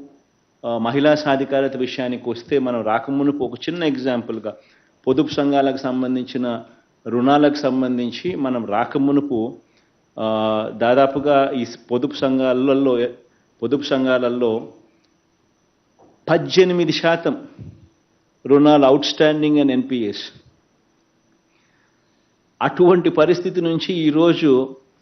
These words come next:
outstanding and ఎన్పిఏ రుణాలు ఎంత అంటే less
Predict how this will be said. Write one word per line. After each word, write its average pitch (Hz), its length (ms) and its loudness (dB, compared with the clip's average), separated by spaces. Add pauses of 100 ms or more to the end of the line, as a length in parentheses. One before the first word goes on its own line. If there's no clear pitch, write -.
(400)
outstanding 160 600 2
and 143 100 2
ఎన్పిఏ 139 380 0
రుణాలు 131 640 0 (380)
ఎంత 135 300 -4
అంటే 147 580 -2 (500)
less 117 300 0